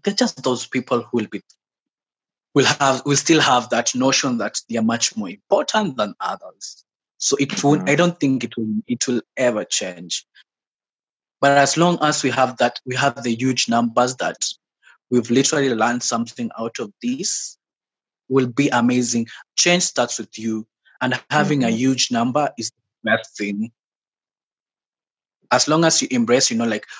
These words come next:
Speaker 1: we've learned something out of this. We, we're not supposed to be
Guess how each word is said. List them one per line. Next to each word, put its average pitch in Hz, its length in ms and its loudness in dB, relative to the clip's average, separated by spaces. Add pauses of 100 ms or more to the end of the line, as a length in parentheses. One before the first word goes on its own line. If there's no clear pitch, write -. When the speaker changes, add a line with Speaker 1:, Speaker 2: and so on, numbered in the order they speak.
Speaker 1:
we've 120 200 -2
learned 120 280 0
something 113 460 -4
out 113 200 -10
of - 80 -6 (160)
this. 165 420 -4
We, 117 220 -2
we're 117 140 -2
not 120 120 0
supposed - 380 -4
to - 80 -10
be 208 100 -6